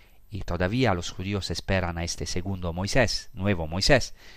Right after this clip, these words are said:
que hemos reconocido en Jesús de Nazaret, de Nazaret, que para nosotros es el nuevo Moisés, Jesucristo, nuestro Señor,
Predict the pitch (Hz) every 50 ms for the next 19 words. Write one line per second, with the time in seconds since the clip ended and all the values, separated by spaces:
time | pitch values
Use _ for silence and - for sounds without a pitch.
0 | - - - - - 107 101 92 85 80 80 - - - - 92 90 - - 87
1 | 90 87 - - 76 76 - 78 - - - 87 82 - - 95 - 92 87 -
2 | - 85 80 80 78 - - - - - - - - - - - - - - -
3 | - - 87 78 80 - - 104 90 80 73 - - - - - - - - -
4 | - - - - - - 87 82 - - 85 85 85 90 90 90 - - 85 82
5 | - 87 85 - 85 82 - 92 85 90 95 90 85 82 80 80 82 - - -
6 | - - - - - - - - - - 98 90 95 98 - - 85 80 - -
7 | - - 85 - - - - - - - - - - 98 104 107 101 - - 101
8 | 98 90 - 104 98 92 92 87 76 71 - -